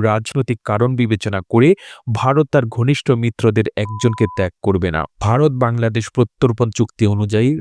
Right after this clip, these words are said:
রাজনৈতিক প্রকৃতির যে কোনো অনুরোধ কার্যকর করা যায় না। প্রতিবেদনে উল্লেখ করা হয়, হাসিনা ভারতের স্বার্থ রক্ষা করেছেন,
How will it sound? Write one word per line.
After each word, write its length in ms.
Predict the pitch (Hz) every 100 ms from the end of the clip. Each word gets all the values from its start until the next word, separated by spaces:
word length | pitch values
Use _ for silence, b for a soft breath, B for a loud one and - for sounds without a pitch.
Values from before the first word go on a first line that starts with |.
| 117
রাজনৈতিক 460 | 117 117 135 123 113
প্রকৃতির 460 | 117 - 113 - 107
যে 140 | 95 110
কোনো 200 | - 104 101
অনুরোধ 300 | 107 110 135 - -
কার্যকর 420 | 98 98 101 92 92
করা 160 | 87
যায় 240 | 87 85 95
না। 60 | 82
প্রতিবেদনে 540 | - 160 170 147 143 139 -
উল্লেখ 260 | 123 131 - 117
করা 140 | 143 127
হয়, 240 | 156 107 123 B B
হাসিনা 400 | 139 147 180 170 143
ভারতের 340 | 113 131 131 135
স্বার্থ 280 | 110 120 - 127
রক্ষা 300 | 104 - 107
করেছেন, 440 | 107 104 - 170